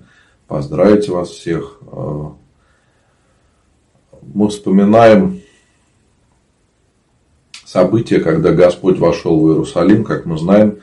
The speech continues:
Христос сделал это со смирением, въехал в город на, э, ослице.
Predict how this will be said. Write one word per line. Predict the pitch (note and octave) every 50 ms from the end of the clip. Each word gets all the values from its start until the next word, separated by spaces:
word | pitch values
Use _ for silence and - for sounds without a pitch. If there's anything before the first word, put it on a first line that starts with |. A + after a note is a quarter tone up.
| - _ _ _ _
Христос | _ - - F#2 F#2 F#2 - - G2 F#2+ F#2 - - - E2
сделал | E2 E2 - G2 F#2+ G2 F#2+ F2+ E2+ E2 D#2+ -
это | F#2 F2 - - - D#2 D#2 C#2+ C#2+
со | - - F2
смирением, | - - - F2 E2+ E2 F2+ G2+ G#2+ G#2 F#2+ F#2+ F#2 E2+ E2 - - _ _ _ _ _ _ _ _
въехал | - D#2+ E2 F2+ F#2+ F#2 F2+ F2+ E2+ D#2 D2 C#2
в | C#2+ - - D#2+
город | D#2+ F2 F2 E2+ D#2+ D2 C#2 -
на, | D#2+ D#2+ D#2+ D#2+ D#2+ D#2 D2 - - _ _ _ _ _ _ _ _ _ _ -
э, | C2+ D2+ D#2 D#2 D2+
ослице. | - E2+ E2+ E2+ - - - F#2+ G#2 G#2+ - - - G2 F#2+ F#2 -